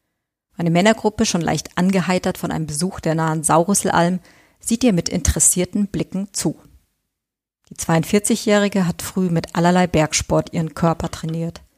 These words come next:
Auch die Geburt des Mädchens ist ihr nicht anzusehen, im Gegenteil. Die aufreibende Pflege setzt Fitness voraus. Die Frau ignoriert die Blicke, die sie durch die Spiegelung in ihrem Heckfenster sieht,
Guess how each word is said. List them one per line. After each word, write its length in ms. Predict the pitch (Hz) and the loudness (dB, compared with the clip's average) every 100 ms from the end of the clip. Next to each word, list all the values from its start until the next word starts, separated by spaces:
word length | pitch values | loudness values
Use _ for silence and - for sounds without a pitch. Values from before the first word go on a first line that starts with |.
| _ _ _ _ _ | _ _ _ _ _
Auch 160 | - 170 | -2 0
die 100 | 175 | 0
Geburt 260 | 165 190 190 | 2 2 2
des 140 | - | 2
Mädchens 460 | 220 233 175 156 160 | 2 2 -2 -4 -6
ist 160 | - | -8
ihr 40 | 156 | -8
nicht 200 | 156 - | -6 -8
anzusehen, 560 | 156 - 165 160 156 | -6 -8 -6 -8 -8
im 160 | - 165 | -8 2
Gegenteil. 600 | 202 160 - 170 170 196 _ _ _ _ _ | 4 4 -2 -4 -6 -10 _ _ _ _ _
Die 120 | - 170 | 2 2
aufreibende 420 | 170 180 165 165 | 4 2 2 -2
Pflege 380 | - 175 165 175 | 0 2 2 2
setzt 260 | 185 - | 0 -2
Fitness 400 | - 202 - 160 | 0 0 0 -6
voraus. 520 | - 151 147 160 - - _ _ _ _ _ _ _ _ _ _ _ - | -6 -6 -6 -6 -8 -12 _ _ _ _ _ _ _ _ _ _ _ -16
Die 40 | |
Frau 220 | - 180 | 0 2
ignoriert 460 | - 190 165 175 - | 2 0 0 0 -2
die 40 | |
Blicke, 440 | 185 196 - 202 196 | -2 -4 0 -2 0
die 100 | 170 | -4
sie 80 | 160 | -4
durch 160 | 170 | -6
die 120 | - | -2
Spiegelung 580 | - - 165 175 180 175 | -2 -2 -2 0 0 -2
in 80 | 170 | -2
ihrem 160 | 165 165 | -2 -2
Heckfenster 640 | 165 - - 170 - 185 | -4 -6 -6 -6 -2 -2
sieht, 260 | 190 190 | -2 -4